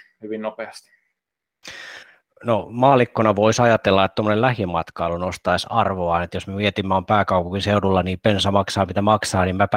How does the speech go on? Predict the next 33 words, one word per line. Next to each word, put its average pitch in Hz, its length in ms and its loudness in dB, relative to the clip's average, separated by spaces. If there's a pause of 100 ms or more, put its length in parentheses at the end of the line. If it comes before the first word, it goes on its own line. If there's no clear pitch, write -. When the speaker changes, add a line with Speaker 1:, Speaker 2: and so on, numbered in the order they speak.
Speaker 2:
en 95 80 0
ajakkaan 95 600 2 (120)
Lappiin, 90 500 0
vaan 90 180 -2
pysähdyn 98 380 -4
ehkä 95 260 -6
Kuopioon 90 560 0
tai 101 180 4
jopa 131 260 4
Lahteen. 78 600 2 (500)
Niin 104 100 0
on, 127 120 2
onks, 135 320 -6
onks 127 200 -4
tutkimuksessa 104 720 -2
semmoista, 98 480 0
että 110 120 2
onks 143 220 0
ihmisillä 95 440 2
jotain 92 340 2
tämmöisiä 90 400 -2 (120)
kipurajoja 92 800 2
tai 87 260 4 (360)
kustannuksia, 90 800 -2
minkä 87 360 -2
alle 95 280 4
halutaan, 82 640 0 (140)
että - 200 -10
sitten 101 240 -4
se 95 60 0
alkaa 87 320 0
jo 87 100 0
niinku 90 320 -6